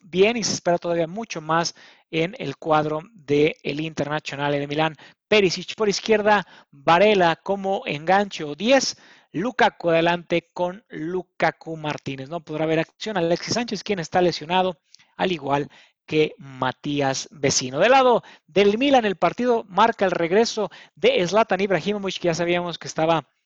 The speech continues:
eh, en baja por temas de que sufrió, o más bien se contagió de el covid diecinueve.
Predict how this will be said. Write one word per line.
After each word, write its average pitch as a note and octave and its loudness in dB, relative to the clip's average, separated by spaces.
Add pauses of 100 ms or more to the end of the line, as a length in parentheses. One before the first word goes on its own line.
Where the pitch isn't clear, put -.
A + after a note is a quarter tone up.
(200)
eh, C#3+ -2
en D3+ -10
baja F3+ 0
por C#3 -12
temas E3 -4
de E3 2
que D#3+ 0
sufrió, C#3+ -10
o D#3+ -12 (260)
más D#3 -2
bien C#3+ -6
se C#3 -12
contagió C#3+ -12 (300)
de D3 2
el D#3+ 0 (160)
covid D3 -6
diecinueve. C3+ -4